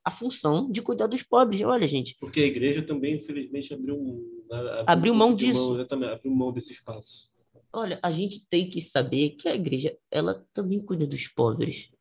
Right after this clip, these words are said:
Speaker 1: É, a questão de repressão, a igreja vai ser contrária.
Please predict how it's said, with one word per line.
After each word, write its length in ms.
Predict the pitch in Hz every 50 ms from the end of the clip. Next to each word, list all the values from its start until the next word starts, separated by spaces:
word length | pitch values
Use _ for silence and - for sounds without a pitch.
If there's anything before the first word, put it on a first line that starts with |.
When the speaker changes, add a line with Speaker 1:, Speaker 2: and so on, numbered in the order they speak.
| - -
Speaker 1:
É, 560 | - - 127 135 135 131 127 123 - - -
a 60 | -
questão 340 | - - 165 156 - - 160 165
de 100 | 160 151
repressão, 720 | 156 151 156 - 135 127 - - 127 135 156 180 175 170 - _ _ _ _ _
a 80 | - -
igreja 440 | 233 185 160 160 165 185 185 - - 202
vai 80 | 196
ser 160 | - - 196
contrária. 560 | - - 202 196 202 202 208 208 202 185 185